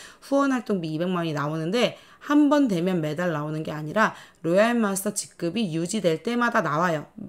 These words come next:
그리고 크라운 마스터가 되면은요, 현금 삼억 원이 나오고요.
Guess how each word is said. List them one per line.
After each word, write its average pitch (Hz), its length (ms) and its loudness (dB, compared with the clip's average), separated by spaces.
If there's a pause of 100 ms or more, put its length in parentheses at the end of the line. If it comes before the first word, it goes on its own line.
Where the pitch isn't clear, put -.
(200)
그리고 262 540 -2 (160)
크라운 330 420 2
마스터가 160 440 -2
되면은요, 156 600 -6 (300)
현금 294 460 0
삼억 294 440 -4
원이 185 380 -6
나오고요. 160 640 -4